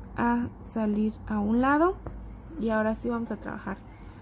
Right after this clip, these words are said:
eh, un siguiente paso, ¿sí? Porque si pueden ver, vamos a tra-, a ir trabajando así dos líneas, como aquí. Bueno,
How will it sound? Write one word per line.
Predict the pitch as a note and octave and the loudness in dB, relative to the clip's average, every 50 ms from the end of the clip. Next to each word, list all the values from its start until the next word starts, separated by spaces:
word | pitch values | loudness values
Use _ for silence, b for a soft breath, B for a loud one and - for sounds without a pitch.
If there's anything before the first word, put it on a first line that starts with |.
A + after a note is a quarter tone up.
| B B B B B B - - - - - - - - - - - - - - - - - - - - - - | B B B B B B -16 -14 -14 -14 -14 -14 -14 -14 -14 -14 -14 -14 -12 -12 -12 -12 -14 -12 -10 -8 -4 0
eh, | G3+ G3+ G3 F#3+ F3+ F3+ - - - | 0 2 2 2 2 2 0 2 2
un | G3+ G3+ | 4 4
siguiente | G3 G#3+ G#3 G3+ G3 G3 G3 F#3+ | 4 4 4 4 4 2 0 -2
paso, | - - G#3 - - - - - - - - - B B B B B B B B B - | -4 -6 -8 -8 -8 -10 -10 -12 -12 -12 -12 -12 B B B B B B B B B -12
¿sí? | - - - - - - - - - | -8 -6 -4 -4 -4 -6 -8 -6 -2
Porque | - A3 G#3 - - G3+ | -2 -2 0 0 0 0
si | G3 G3 | 0 2
pueden | G3 - A3 A3 A3 A3+ | 2 4 4 6 6 6
ver, | A#3 A#3+ B3 B3 | 6 4 4 4
vamos | A3 A3+ A3 A3+ A3+ A3+ | 4 4 4 4 2 2
a | |
tra-, | A3 G#3+ - - G#3+ G#3+ A3 - | 0 -2 -2 -2 0 0 -2 -2
a | - G3 G#3 | 0 2 4
ir | G#3+ G3+ | 4 4
trabajando | - - A#3 A3+ G#3+ - A3 G#3+ G#3+ A3 | 2 2 2 2 4 4 4 4 4 4
así | A3+ A3 - A3+ A3 | 4 2 2 2 2
dos | G#3 A3 A3 A3 G#3+ - | 4 4 2 2 2 0
líneas, | A3+ A3 A#3 A#3 A#3 A#3+ B3 C4 C#4 C#4+ - - - - - - - - - - - - - - | 0 2 2 2 4 2 2 2 0 -2 -4 -8 -10 -12 -12 -12 -12 -14 -14 -14 -14 -14 -10 -6
como | G3 G3 G3 | -4 -2 -2
aquí. | G#3 G3+ - - G3 - - - - - - - - B B B B B B B B B - | -2 -4 -4 -6 -6 -6 -8 -12 -16 -16 -16 -16 -16 B B B B B B B B B 0
Bueno, | G#3 G#3 - - - | 0 2 2 0 -2